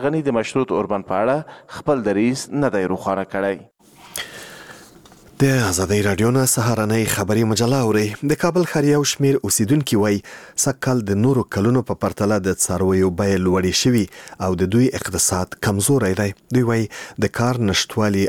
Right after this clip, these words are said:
Speaker 2: او قیمتۍ خلک دومره ځپلي چې د قربانۍ د مال د اخیستو توان هم نه لري. په کابل کې د څارویو یو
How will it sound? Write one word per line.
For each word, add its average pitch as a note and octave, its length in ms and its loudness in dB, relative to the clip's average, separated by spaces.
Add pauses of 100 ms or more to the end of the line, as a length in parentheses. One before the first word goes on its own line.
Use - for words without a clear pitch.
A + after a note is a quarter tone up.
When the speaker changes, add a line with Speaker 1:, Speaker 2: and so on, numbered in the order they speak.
(140)
Speaker 2:
او - 20 0 (240)
قیمتۍ G2+ 440 0 (560)
خلک A#2+ 280 2
دومره C3 280 4
ځپلي G#2 380 0
چې A2 80 0 (140)
د F2+ 160 0 (200)
قربانۍ G#2+ 440 2
د F#2+ 140 -2
مال G2 180 -2
د E2+ 120 0
اخیستو - 380 -2
توان G2+ 380 -2
هم C3 220 0
نه G2 100 2
لري. G#2 180 2 (800)
په - 160 -2
کابل C3+ 240 2
کې A#2+ 160 2
د - 140 -4
څارویو A2 500 2
یو G#2 80 4